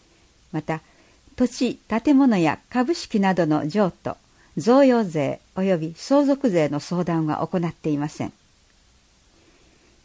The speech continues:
開設初日は混雑が予想されます。混雑の状況により、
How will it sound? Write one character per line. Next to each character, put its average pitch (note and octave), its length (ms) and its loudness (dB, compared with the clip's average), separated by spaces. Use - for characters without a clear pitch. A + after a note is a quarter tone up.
開 C4+ 200 0
設 C4 340 -2
初 A3+ 180 0
日 A3+ 280 0
は F3+ 220 0
混 C#4+ 220 6
雑 A3 220 -4
が D3 120 0
予 D3 100 -2
想 E3 220 -2
さ D#3+ 160 -6
れ C#3 100 -4
ま C#3 120 -6
す。 - 200 -18
混 D4+ 200 4
雑 B3+ 240 0
の F#3 120 0
状 G3 160 0
況 G#3 260 -2
に F#3 160 0
よ E3+ 100 -2
り、 D#3+ 140 -8